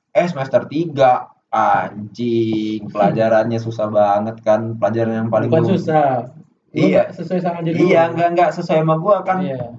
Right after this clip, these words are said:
Speaker 2: Jadi lu nggak mencintai pelajaran itu.
Speaker 1: Iya, bener. Nah, masuk gua semester tiga, susah banget kan.
Speaker 2: Hmm.
Speaker 1: Isinya matematika semua, programming-programming, algoritma dan sebagainya.
Speaker 2: Kalkulus, kalkulus.
Speaker 1: Kalkulus,
Speaker 2: <laughs>
Speaker 1: tai,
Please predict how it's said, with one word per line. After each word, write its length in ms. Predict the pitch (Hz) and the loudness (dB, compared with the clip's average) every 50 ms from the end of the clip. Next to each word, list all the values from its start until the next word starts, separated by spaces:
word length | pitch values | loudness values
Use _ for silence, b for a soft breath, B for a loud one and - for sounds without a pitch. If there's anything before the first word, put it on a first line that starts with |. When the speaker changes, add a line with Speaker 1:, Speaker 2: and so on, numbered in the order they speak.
| - - _ _ _ | -20 -20 _ _ _
Speaker 2:
Jadi 100 | - 135 151 | -8 -6 -4
lu 80 | 160 170 | -2 0
nggak 160 | 165 165 151 | 2 0 2
mencintai 460 | 160 156 156 - 151 147 - 151 143 143 | 0 -2 -4 -4 -6 -6 -4 -4 -4 -4
pelajaran 360 | 139 143 135 139 139 135 139 143 | -4 -4 -2 -2 -4 -4 -6 -8
itu. 160 | 139 - 123 117 | -12 -10 -8 -6
Speaker 1:
Iya, 240 | 117 117 113 113 104 104 107 | -2 0 0 2 0 0 -2
bener. 400 | 110 117 117 113 113 113 - - - | -4 -4 -2 -2 -2 -4 -8 -12 -10
Nah, 320 | - 110 107 101 98 95 - - - - - _ _ | -6 -4 -4 -4 -4 -6 -8 -10 -10 -10 -10 _ _
masuk 400 | _ 92 90 180 - - - - | _ -10 -10 -8 -10 -12 -12 -10
gua 80 | 135 131 | -10 -8
semester 320 | 135 135 127 - - - | -8 -10 -10 -10 -10 -8
tiga, 480 | - 113 98 92 92 135 185 202 - - - _ _ _ _ _ _ _ _ _ _ _ - | -8 -8 -8 -4 0 2 2 2 0 -4 -14 _ _ _ _ _ _ _ _ _ _ _ -16
susah 240 | 120 - - 120 117 117 | -12 -10 -10 -8 -2 0
banget 720 | 127 127 160 185 196 202 202 208 208 208 208 202 190 - | 0 0 0 0 -4 -4 -4 -4 -4 -2 -2 -2 -2 -2
kan. 320 | - 170 185 185 185 - - | -2 -2 -2 -2 -4 -6 -10
Speaker 2:
Hmm. 320 | - - 156 143 - - | -16 -18 -18 -16 -12 -10
Speaker 1:
Isinya 320 | 120 113 117 127 185 180 165 | -10 -8 -4 0 2 2 2
matematika 560 | 156 160 143 139 143 139 135 120 - - - | 2 0 -4 -8 -8 -10 -4 -2 0 0 0
semua, 480 | - 147 151 165 175 180 175 175 170 170 165 165 165 165 165 165 165 160 160 - - | -2 -6 -6 -4 -2 0 0 0 0 2 2 2 4 4 4 4 4 2 0 -2 -4
programming-programming, 1200 | 131 131 123 123 131 131 127 127 131 131 127 - 131 127 127 139 143 147 151 147 151 151 143 - | -4 -4 -4 -4 -6 -6 -8 -8 -12 -12 -10 -10 -8 -8 -4 -2 -2 -2 -2 -2 -4 -8 -4 -2
algoritma 560 | - 123 123 123 123 120 120 - - 123 123 | -2 0 0 0 -2 -4 -4 -4 -2 -2 -2
dan 160 | 123 120 117 | 0 -2 -4
sebagainya. 640 | 113 113 117 117 120 135 139 151 170 185 185 175 - | -2 0 0 0 0 -2 -4 -2 0 2 2 2 0
Speaker 2:
Kalkulus, 400 | 156 143 - 165 175 180 160 160 | -2 -4 -2 -2 0 2 2 2
kalkulus. 880 | - 117 120 - 143 147 160 165 165 180 - 180 170 170 165 165 165 | 2 2 0 0 0 0 2 4 4 4 4 4 4 4 4 2 0
Speaker 1:
Kalkulus, 20 | 165 - - - | -2 -6 -10 -6
Speaker 2:
<laughs> 80 | - | -2
Speaker 1:
tai, 240 | 107 101 - 117 120 | 0 0 2 0 0